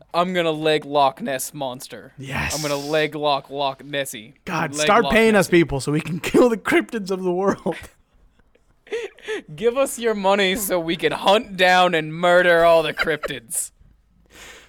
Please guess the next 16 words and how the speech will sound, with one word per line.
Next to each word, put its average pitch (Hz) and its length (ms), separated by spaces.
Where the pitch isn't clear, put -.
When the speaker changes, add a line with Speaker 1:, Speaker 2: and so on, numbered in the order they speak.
Speaker 2:
Just, 160 180
we're 156 200
outside 139 440
Bigfoot's 131 440
cave 135 280
and 131 80
he's 123 160
like, 113 380
"Oh, 190 180
hey, 160 400
just, 123 200
you've 131 240
stomped 143 400
your 131 140
last 135 420
fucking 123 560